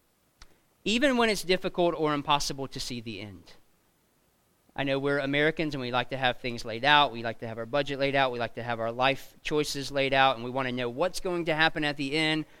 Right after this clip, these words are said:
You know, that's why we set up a retirement account so that we can be safe and secure and, you know, we can have everything we need at the end of our life, which is great. I mean, do those things.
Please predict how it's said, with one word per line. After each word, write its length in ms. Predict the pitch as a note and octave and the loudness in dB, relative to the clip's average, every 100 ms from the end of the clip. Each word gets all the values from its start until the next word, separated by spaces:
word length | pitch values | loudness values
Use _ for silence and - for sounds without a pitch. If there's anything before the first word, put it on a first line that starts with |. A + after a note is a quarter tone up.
| - | -14
You 80 | - | -4
know, 80 | C#3 | 0
that's 120 | C#3 | 2
why 80 | D#3 | 2
we 80 | C3 | -2
set 160 | D3+ | -2
up 120 | B2+ A2+ | -4 -6
a 20 | |
retirement 540 | G#2 - E3+ D#3+ D#3 | -8 0 4 4 2
account 340 | D3+ D#3 C#3+ C3+ | -2 -2 -2 -4
so 100 | A#2 | -10
that 120 | A#2+ | -8
we 80 | B2 | -8
can 140 | B2+ | -8
be 100 | A#2 | -8
safe 320 | A2 D3+ D#3 | -4 -2 -2
and 100 | D3 | -4
secure 480 | B2+ - D3+ D3+ D3 | -8 -6 -2 2 2
and, 140 | C3 A#2 - _ | 0 -4 -14 _
you 80 | - | -4
know, 100 | C3+ | -2
we 80 | B2+ | -2
can 120 | B2+ | -6
have 140 | B2+ C3+ | -4 0
everything 320 | F3+ G3+ F3 | 0 0 0
we 80 | E3 | 2
need 140 | D3+ | 2
at 80 | C#3+ | 0
the 100 | C3+ | -2
end 120 | C3+ | -6
of 80 | B2+ | -2
our 100 | B2+ | 0
life, 400 | A#2+ A#2 A2+ - | 2 0 -2 -10
which 180 | - - | -8 -6
is 60 | |
great. 260 | F#3 G3 A2 - | 2 2 2 -6
I 40 | |
mean, 140 | C#3+ D3 | -8 -4
do 60 | |
those 180 | D#3 A2+ | -4 -4
things. 280 | - - - | -8 -16 -20